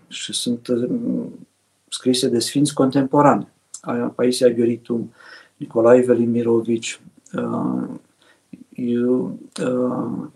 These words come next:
Iosif Isihastul. Justin Popovici scrie greu. A fost un teolog foarte mare sârb, care scrie o literatură teologică destul de,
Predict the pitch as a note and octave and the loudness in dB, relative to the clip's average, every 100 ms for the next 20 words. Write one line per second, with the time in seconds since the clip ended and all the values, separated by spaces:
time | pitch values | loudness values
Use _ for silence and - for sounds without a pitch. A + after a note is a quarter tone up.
0 | _ - C3+ C#3 C#3 B2 B2+ - A2+ A#2 | _ -2 2 4 2 -4 -6 -6 -6 -6
1 | A#2+ - A#2 A#2 _ _ _ _ _ _ | -6 -4 -6 -6 _ _ _ _ _ _
2 | _ _ - D3+ A2+ C#3 C3 C#3+ - B2+ | _ _ -8 -8 -2 0 2 0 0 -2
3 | B2 B2 A#2+ B2 A#2+ - B2+ B2+ A#2 B2 | -2 -2 2 2 2 -2 0 0 4 4
4 | G#2 - - - G#2+ B2 A#2+ A#2 A#2+ A2+ | 4 -2 -14 -20 -14 -12 -10 -8 -4 -2
5 | B2 B2 - B2+ B2+ A#2 B2 A#2+ A#2 - | -2 0 2 2 2 0 0 0 -2 -4
6 | B2+ - _ - - _ _ _ _ _ | -8 -12 _ -20 -20 _ _ _ _ _
7 | A#2+ A2+ - - A#2+ A#2+ A2+ A2+ A2 - | -2 0 -2 -2 2 4 4 2 0 0
8 | A#2+ A#2 B2 A#2 A2+ A#2 - - - - | -2 -2 -4 -2 -2 -2 -4 -6 -6 -4
9 | - A2+ | -4 -4